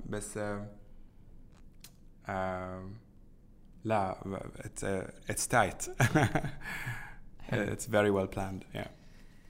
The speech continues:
Speaker 2: آخر شيء، صدق، صدق، صدق.
Speaker 1: Please take your time.
Speaker 2: هاي سؤال معماري
Speaker 1: أم، أم،
Speaker 2: موسيقي.
Speaker 1: جدًا سعيد بتواجدي هني. ك-، خذ وقتك.
Speaker 2: الله يخليك.
Speaker 1: معماري.
Speaker 2: إي، معماري موسيقي.
Speaker 1: أوكي.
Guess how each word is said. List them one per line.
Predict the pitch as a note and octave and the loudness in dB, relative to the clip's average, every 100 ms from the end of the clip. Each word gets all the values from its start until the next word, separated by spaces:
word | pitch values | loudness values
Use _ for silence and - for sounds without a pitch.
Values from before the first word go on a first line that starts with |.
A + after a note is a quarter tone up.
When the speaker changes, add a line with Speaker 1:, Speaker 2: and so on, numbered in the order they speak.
| - - - - - - - - - | -18 -20 -18 -18 -18 -20 -20 -12 4
Speaker 2:
آخر | C#3 B2+ | 4 6
شيء، | A2 G2+ | 0 0
صدق، | - G#2 | 0 -2
صدق، | G#2+ | -2
صدق. | G2 G2+ | -4 2
Speaker 1:
Please | A#2+ B2 | 4 6
take | B2 A2+ | 4 4
your | A2+ A2 | 4 4
time. | |
Speaker 2:
هاي | A#2 G2+ C3+ | 6 8 6
سؤال | C3 - C#3 C3 | 6 8 8 8
معماري | B2 C#3+ D3+ D#3 | 8 10 10 10
Speaker 1:
أم، | |
أم، | B2+ | 10
Speaker 2:
موسيقي. | A2 B2+ A#2+ G2 F#2+ - - | 8 4 2 0 -6 -12 -12
Speaker 1:
جدًا | A#2+ A#2 A#2+ B2 | 0 4 6 6
سعيد | A2 A2+ A2 | 6 6 6
بتواجدي | A2 G#2 G2+ G2 | 6 4 4 2
هني. | G2 F#2+ | 0 -2
ك-، | - G2+ | -2 -4
خذ | G2 A2+ | -2 0
وقتك. | G#2 - G2 - A#2+ | 0 -2 -8 0 2
Speaker 2:
الله | G2+ G2 | 2 0
يخليك. | - - - - - - - - - - - - - - - - - - - - | -4 -8 -10 -12 -16 -18 -18 -18 -18 -18 -20 -20 -20 -20 -20 -20 -20 -20 -20 -8
Speaker 1:
معماري. | F#2 F#2 G#2+ F#2+ F2+ - - - - - - | -4 0 2 0 -4 -14 -20 -20 -18 -12 -2
Speaker 2:
إي، | C#3 | 0
معماري | C#3 C3+ D#3+ D#3+ | 4 6 8 8
موسيقي. | B2 A2 F#2+ G2 - | 6 0 -4 -4 -4
Speaker 1:
أوكي. | G#2 A#2 | 0 0